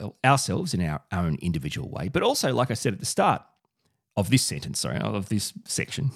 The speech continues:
communication and expression, it absolutely one hundred percent is a non-speaking way of communicating. My wife a lot will go,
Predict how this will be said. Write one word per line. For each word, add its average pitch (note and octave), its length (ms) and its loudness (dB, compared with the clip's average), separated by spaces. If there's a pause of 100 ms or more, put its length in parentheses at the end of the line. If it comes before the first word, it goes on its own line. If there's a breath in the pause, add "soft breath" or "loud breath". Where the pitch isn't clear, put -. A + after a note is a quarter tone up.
(120)
communication A#2 520 0
and - 120 0
expression, - 480 0 (1300)
it D#3 200 6
absolutely A3+ 600 2
one G3+ 160 8
hundred B3 400 2
percent A#3+ 400 2
is G#3 120 4
a G#3 140 6
non-speaking A3 1800 2
way D#3 300 6
of F3 180 2
communicating. G#3+ 720 4
My C#3+ 160 6
wife G3 340 4
a F#3 40 2
lot G3 280 2
will D#3+ 100 6
go, D3 340 6